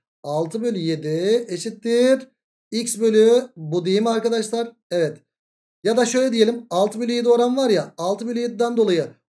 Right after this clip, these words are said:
hocam burası altı K, burası nedir? Yedi K. Toplam on üç K eşittir sekiz ise K'yı buradan kaç buluruz? Sekiz bölü on üç buluruz.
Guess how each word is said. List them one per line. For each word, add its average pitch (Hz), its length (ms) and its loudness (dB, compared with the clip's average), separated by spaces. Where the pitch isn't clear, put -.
hocam 226 360 -2
burası 226 260 0
altı 180 400 -6
K, 247 240 -2
burası 226 280 -2
nedir? 220 240 -4
Yedi 202 280 -2
K. 147 280 -8
Toplam 220 580 -2
on 240 160 4
üç - 220 -6
K 202 240 2
eşittir 180 340 -6
sekiz 151 360 -12
ise 262 560 4
K'yı 208 340 0
buradan 220 320 0
kaç 226 240 -2
buluruz? 233 260 -6
Sekiz 190 360 -6
bölü 160 140 -6
on 135 160 -10
üç 190 160 -10
buluruz. 240 420 -2